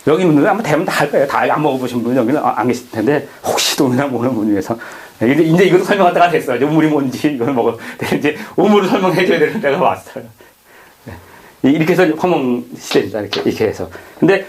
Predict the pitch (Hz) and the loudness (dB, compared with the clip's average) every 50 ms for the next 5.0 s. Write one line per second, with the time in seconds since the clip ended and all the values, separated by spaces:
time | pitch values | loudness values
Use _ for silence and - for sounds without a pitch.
0 | - - - 170 190 208 202 190 185 202 - - 202 220 208 - - - 202 190 | -10 -4 0 2 4 4 4 4 4 2 0 0 0 -2 -2 -2 -2 -2 0 0
1 | 175 143 123 120 127 151 160 147 98 90 - - _ _ - - - - - - | 0 0 -2 -2 0 0 2 0 0 -2 -6 -12 _ _ -20 -20 -20 -20 -10 -4
2 | - - 156 156 143 165 170 151 156 160 156 160 165 160 156 160 151 170 175 - | 0 2 4 4 4 4 4 4 4 4 4 4 4 2 2 2 0 0 2 2
3 | 160 156 147 135 127 123 131 135 - 147 147 143 - - - - - - - - | 2 0 0 0 -4 -4 -4 -4 -4 -4 -2 0 2 2 2 2 -2 -6 -8 -12
4 | - - - - 190 196 170 151 151 135 127 117 113 110 135 143 147 127 98 95 | -14 -8 -2 0 2 2 4 2 2 2 0 -2 -2 0 2 2 2 2 0 -2